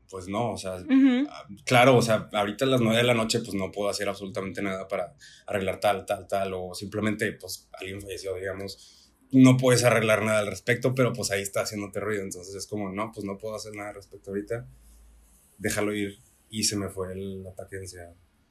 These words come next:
Speaker 1: este, así, di-, de la nada, ¿sabes? Y sí fue como un momento a mí de, de, de, de introspección de, primero que nada, el darme cuenta de, de ese estado mental en que estaba así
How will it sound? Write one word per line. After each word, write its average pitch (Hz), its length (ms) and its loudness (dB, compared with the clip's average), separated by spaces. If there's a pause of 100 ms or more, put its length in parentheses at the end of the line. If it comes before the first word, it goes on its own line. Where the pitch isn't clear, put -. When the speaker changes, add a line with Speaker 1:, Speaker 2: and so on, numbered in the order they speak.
(340)
Speaker 1:
este, 87 880 -4 (1200)
así, 98 600 -4
di-, - 260 -8
de 104 200 -2
la 98 100 -2
nada, 95 300 -6
¿sabes? - 400 -10 (640)
Y 107 160 -2
sí 110 120 0
fue 120 160 2
como 131 280 8
un 120 280 4
momento 123 380 4
a - 20 2
mí 123 140 4
de, 123 180 0
de, 120 160 -6
de, 104 400 -6 (200)
de 104 80 -4
introspección 101 680 -4
de, 107 440 0 (1300)
primero 131 260 6
que 160 100 6
nada, 151 240 12
el 139 100 8
darme 123 260 6
cuenta 135 280 6
de, 123 220 4
de 113 140 0
ese 117 140 -2
estado 135 280 4
mental 113 320 2
en 127 100 -2
que 123 60 -8
estaba 113 220 0
así 110 140 -4